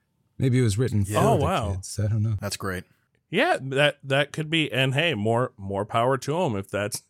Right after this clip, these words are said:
Speaker 3: Kyle, what, uh, jumped out to you?
Speaker 1: Negatively?
Speaker 3: Yes,
Speaker 1: There was
Speaker 3: yes.
Speaker 1: one part that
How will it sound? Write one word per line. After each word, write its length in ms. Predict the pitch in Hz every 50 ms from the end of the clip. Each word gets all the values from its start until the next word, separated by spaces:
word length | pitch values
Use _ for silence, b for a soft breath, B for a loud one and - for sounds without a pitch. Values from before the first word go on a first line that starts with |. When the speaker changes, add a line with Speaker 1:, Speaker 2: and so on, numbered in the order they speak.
| _ -
Speaker 3:
Kyle, 360 | - - 135 127 123 113 113
what, 240 | 123 123 123 117 - -
uh, 200 | 117 117 117 110
jumped 320 | 113 - 113 104 104 -
out 180 | 107 101 71 -
to 100 | - 101
you? 320 | 95 90 87 82 64 - - _ _ _ -
Speaker 1:
Negatively? 720 | 107 107 110 113 117 139 131 - 160 147 151 160 165 165 - _ _ _ _ _ _ _ _ _ -
Speaker 3:
Yes, 200 | 123 120 113 98
Speaker 1:
There 100 | 127 127
was 100 | 131 113
Speaker 3:
yes. 60 | 113 143
Speaker 1:
one 120 | 151 151
part 320 | - - 151 127 110 101 -
that 240 | - 107 101 98